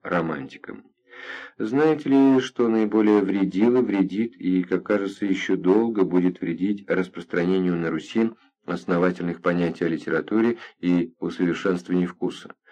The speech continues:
Литературное идолопоклонство. Дети, мы всё ещё молимся и поклоняемся многочисленным богам нашего многолюдного Олимпа и немало не заботимся о том,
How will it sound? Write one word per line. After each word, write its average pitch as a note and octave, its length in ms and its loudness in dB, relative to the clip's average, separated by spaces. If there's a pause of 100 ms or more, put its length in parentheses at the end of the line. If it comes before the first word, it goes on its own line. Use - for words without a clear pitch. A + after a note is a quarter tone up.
(400)
Литературное B2 840 2
идолопоклонство. A#2 1080 -2 (520)
Дети, C3 560 0
мы B2 920 0
всё B2+ 280 4
ещё B2 320 2
молимся A2+ 560 2
и A2 60 2
поклоняемся G2+ 840 0
многочисленным F#2 800 0
богам F#2 480 0
нашего F2+ 360 -2
многолюдного F2+ 920 0
Олимпа G2 680 -2 (340)
и G2 280 2
немало G#2 500 0
не A2 200 2
заботимся G2 760 0
о F2 40 0
том, C3 280 0